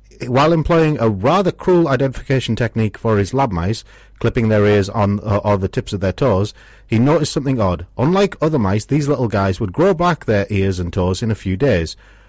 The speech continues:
Why? Well, the mice had been genetically engineered so that a gene that helps them grow in the womb would continue to function after birth. It would, in a sense,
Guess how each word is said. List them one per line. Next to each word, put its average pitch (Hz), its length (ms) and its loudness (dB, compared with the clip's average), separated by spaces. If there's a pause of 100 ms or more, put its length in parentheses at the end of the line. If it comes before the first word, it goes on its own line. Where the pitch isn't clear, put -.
(120)
Why? 190 360 2 (460)
Well, 208 240 4
the 180 100 0
mice 180 220 2
had 165 100 0
been 156 180 2
genetically 143 480 2
engineered 120 440 0
so 131 100 0
that 123 140 0
a 113 40 0
gene 143 380 2
that 131 160 0
helps 127 240 -2
them 123 220 0
grow 113 300 4
in 110 260 0
the 104 60 0
womb 107 360 2
would 104 180 0
continue 117 440 0
to - 80 -8
function 98 320 -4
after 85 240 -6
birth. 113 340 0 (540)
It 123 140 0
would, 196 220 4
in 113 140 0
a 110 60 2
sense, 107 320 -2